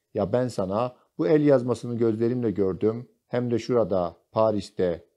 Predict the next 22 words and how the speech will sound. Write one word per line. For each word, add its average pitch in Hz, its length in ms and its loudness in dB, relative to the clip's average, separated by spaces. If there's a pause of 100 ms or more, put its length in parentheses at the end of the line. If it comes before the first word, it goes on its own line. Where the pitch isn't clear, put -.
(120)
ellerimle 110 560 0
dokundum." 98 480 -4
dersem? 104 460 -4 (1900)
Bu 170 160 2
ani 165 320 8
açıklama 113 880 2
hayatımı 131 560 6
alt 120 340 4
üst 143 220 -8
etti 107 280 -6
dersem 104 480 2
doğru 104 300 4
olmaz. 101 640 -2 (600)
Rochefort'un 113 680 0
beklediği 104 460 -2
tepkiyi 104 420 -2
göstermedim. 95 880 0 (320)
Bir 113 140 2
hayli 101 340 0
şaşırmış 95 800 -6 (140)
ve 117 100 4
meraklanmıştım 117 1040 0